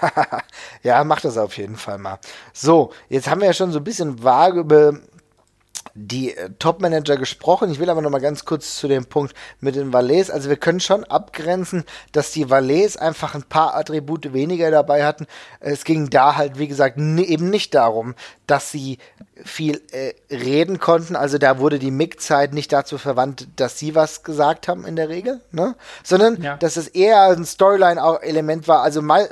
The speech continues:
Speaker 1: oftmals war es einfach nur schickes Beiwerk, was, äh, sag ich mal, einem pubertierenden Publikum zugute kam, muss man so zu sagen. Es war gerade auch,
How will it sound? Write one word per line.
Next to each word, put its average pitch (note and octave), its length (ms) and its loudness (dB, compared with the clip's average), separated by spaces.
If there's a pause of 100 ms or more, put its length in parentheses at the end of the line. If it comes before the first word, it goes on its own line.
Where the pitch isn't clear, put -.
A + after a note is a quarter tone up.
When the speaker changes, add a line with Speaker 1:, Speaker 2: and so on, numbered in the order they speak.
(160)
Speaker 1:
oftmals F#3 440 2
war D#3 120 4
es D3+ 100 -2
einfach D3 280 0
nur C#3+ 120 -2
schickes - 340 -8
Beiwerk, G3 560 0 (300)
was, - 360 -2
äh, C#3 200 0
sag C3 180 0
ich C3 120 -10
mal, C3 200 2
einem B2+ 360 -6
pubertierenden D3 560 -2
Publikum F#3+ 500 -6
zugute G3 400 -10
kam, F3 320 0
muss D#3 140 -10
man D#3 160 -2
so E3 100 -6
zu E3+ 160 -12
sagen. D3 320 4
Es C#3 160 -10
war C3 120 0
gerade C3+ 440 -4
auch, C3 100 -8